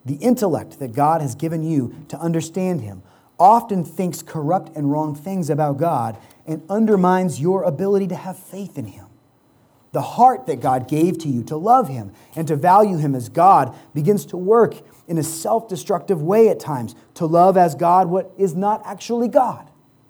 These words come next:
The logical progression of this kind of breakdown shouldn't be hard for us to anticipate.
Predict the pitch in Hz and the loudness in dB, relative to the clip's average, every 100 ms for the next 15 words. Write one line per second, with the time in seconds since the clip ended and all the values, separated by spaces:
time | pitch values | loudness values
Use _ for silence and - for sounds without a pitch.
0 | _ _ _ _ _ _ _ _ _ _ | _ _ _ _ _ _ _ _ _ _
1 | _ _ _ - 135 156 165 160 165 147 | _ _ _ -6 2 4 4 0 -2 0
2 | 127 151 147 139 156 160 - 180 180 139 | 2 2 2 -2 -2 -6 -12 -10 -6 -6
3 | 139 160 165 147 131 - 170 147 123 165 | -4 -4 -4 -6 -6 -6 -6 -4 -4 -6
4 | 170 175 165 - 170 160 175 160 147 113 | -6 -8 -8 -10 -10 -10 -12 -12 -12 -14